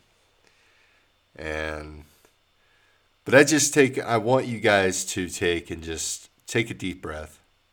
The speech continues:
and figure out your goals in mind and try to succeed in those goals. That's,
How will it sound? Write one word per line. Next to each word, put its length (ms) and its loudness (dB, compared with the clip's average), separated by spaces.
and 760 -2
figure 500 2
out 500 8
your 300 -2
goals 720 -2
in 100 -12
mind 440 -12
and 640 -4
try 200 0
to 100 -4
succeed 480 -6
in 80 -10
those 200 -4
goals. 460 -6
That's, 480 -8